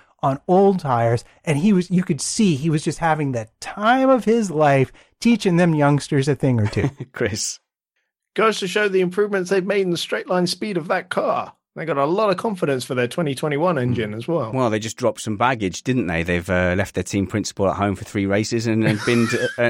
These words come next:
Speaker 2: a, another senior executive as well. That's why it's lighter down. The, I don't know the politics of Ferrari. I'm just being hot take guy. I don't really know what's
Speaker 3: Well,
Speaker 2: happening there.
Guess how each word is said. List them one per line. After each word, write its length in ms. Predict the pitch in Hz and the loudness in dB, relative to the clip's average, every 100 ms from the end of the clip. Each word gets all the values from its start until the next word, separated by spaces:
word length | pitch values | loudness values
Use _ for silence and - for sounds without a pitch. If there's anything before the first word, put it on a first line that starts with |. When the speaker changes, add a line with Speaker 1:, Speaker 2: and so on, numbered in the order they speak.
| 117 | 0
Speaker 2:
a, 140 | 117 | 0
another 320 | 117 143 151 | 2 2 0
senior 360 | 113 - 104 95 | -2 -2 0 0
executive 640 | 92 101 - - 90 82 101 | 0 -4 -6 -4 -6 -6 -10
as 120 | 110 | -2
well. 320 | 127 104 80 _ | -2 -2 -4 _
That's 120 | 101 | -6
why 140 | 110 101 | -2 -2
it's 100 | 98 | -2
lighter 320 | 107 107 104 | -4 -4 -8
down. 200 | 101 98 | -10 -10
The, 80 | - - | -12 -6
I 120 | 139 | 0
don't 180 | 156 151 | 2 2
know 180 | 139 131 | 2 2
the 100 | 127 | 0
politics 480 | 117 131 127 127 - | 0 -2 -2 -6 -12
of 80 | 113 | -8
Ferrari. 420 | 123 117 117 113 - - | 0 2 2 -2 -8 -6
I'm 100 | 120 | -4
just 160 | 123 - | -4 -2
being 200 | 113 110 | -4 -4
hot 260 | - - | -6 -8
take 220 | - 117 | -6 -6
guy. 280 | 101 98 85 - _ _ | -4 -4 -4 -12 _ _
I 60 | 95 | -4
don't 160 | 107 95 | -4 0
really 220 | 98 95 | 0 0
know 140 | 90 | 0
what's 120 | 92 | 2
Speaker 3:
Well, 60 | 165 | 0
Speaker 2:
happening 260 | - 78 73 | -2 -6 -8
there. 180 | 78 | -10